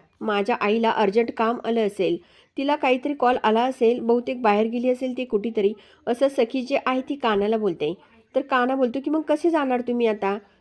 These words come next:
तेव्हा सखी लगेच बोलते की, "मी जाईल माझी माझी." त्यानंतर इकडे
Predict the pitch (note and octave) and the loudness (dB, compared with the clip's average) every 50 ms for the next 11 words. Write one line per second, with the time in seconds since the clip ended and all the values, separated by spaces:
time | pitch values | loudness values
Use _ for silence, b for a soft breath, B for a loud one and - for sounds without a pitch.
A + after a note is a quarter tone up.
0 | b - - A#3 A#3 B3 B3+ - C4 A3+ - C4 B3+ C4 C4 C#4 C4 B3 A3 G3 | b 0 2 2 4 2 0 -2 -4 -2 -2 0 0 0 0 0 2 4 2 4
1 | G3 A3 A3+ A3 G3+ G#3 A#3+ b b b b b b b - B3+ C#4 D4 D4+ C4+ | 4 4 2 2 2 -4 -4 b b b b b b b -6 -4 -2 -2 0 2
2 | C#4 A#3+ A#3 A#3+ C4+ D4 C#4+ G#3+ - - B3+ A#3 A3 G#3+ A#3 A3+ A3 G3 F3 F3+ | 2 4 4 4 2 0 -4 -6 -6 -4 0 0 0 0 0 0 0 -2 0 -2
3 | E3+ C#3 - _ _ _ _ _ _ _ _ - _ _ _ _ _ _ _ _ | -2 -2 -4 _ _ _ _ _ _ _ _ -20 _ _ _ _ _ _ _ _
4 | _ _ _ - E4+ C4+ B3+ B3+ B3+ C#4 C#4+ C#4+ D4+ D4 D#4 D4+ C#4 A#3+ B3+ | _ _ _ 0 0 2 2 2 0 0 0 -2 -2 -2 -2 0 2 2 2